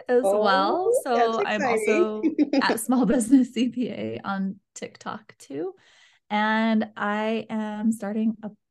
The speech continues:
Speaker 1: podcast in the new year called
Speaker 2: Oh,
Speaker 1: The
Speaker 2: yay.
Speaker 1: Perfectly Profitable Stylist. And so
Speaker 2: I
Speaker 1: you
Speaker 2: love
Speaker 1: can
Speaker 2: that.
Speaker 1: find me there as well. <laughs>
Speaker 2: I'm so excited for you. Podcasting is so much fun. <laughs> Awesome. So I'll put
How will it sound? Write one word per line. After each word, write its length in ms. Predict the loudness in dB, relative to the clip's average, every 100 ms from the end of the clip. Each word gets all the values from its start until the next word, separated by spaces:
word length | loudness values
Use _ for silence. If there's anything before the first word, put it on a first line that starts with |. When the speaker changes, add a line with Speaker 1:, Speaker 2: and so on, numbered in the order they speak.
| _ _ -20
Speaker 1:
podcast 880 | -20 -16 -12 -12 -10 -8 -8 -8 -6
in 100 | -4
the 80 |
new 180 | -4 -6
year 380 | -6 -8 -10 -12
called 300 | -12 -6 -2 0
Speaker 2:
Oh, 300 | -2 -2 -4
Speaker 1:
The 60 |
Speaker 2:
yay. 360 | -4 -4 -4 -6 -10 -12 -10
Speaker 1:
Perfectly 420 | -10 -6 -6 -6
Profitable 720 | -8 -12 -10 -10 -6 -4 -4
Stylist. 840 | -6 -10 -8 -6 -6 -8 -8 -12 -18 -12
And 480 | -8 -6 -6 -6 -6
so 60 | -4
Speaker 2:
I 20 |
Speaker 1:
you 80 | -2
Speaker 2:
love 140 | -2
Speaker 1:
can 80 | -2
Speaker 2:
that. 320 | -4 -4 -6
Speaker 1:
find 180 | -6 -6
me 100 | -8
there 220 | -8 -10 -8
as 140 | -10
well. 280 | -8 -12 -12 _
<laughs> 680 | -20 -20 _ _ _ _ -4
Speaker 2:
I'm 160 | -4
so 100 | -2
excited 380 | -4 -2 -2 -2
for 80 | -6
you. 120 | -8
Podcasting 540 | -6 -8 -8 -10 -4 -2
is 100 | -2
so 100 | -6
much 200 | -8 -6
fun. 320 | -6 -4 -6 0
<laughs> 600 | 2 2 2 0 0 -2 -4 -8 _ -16 -12 -12 -16 -20 -20 _ _ -4
Awesome. 360 | 0 2 2
So 180 | 2 4
I'll 140 | 4 4
put 240 | 2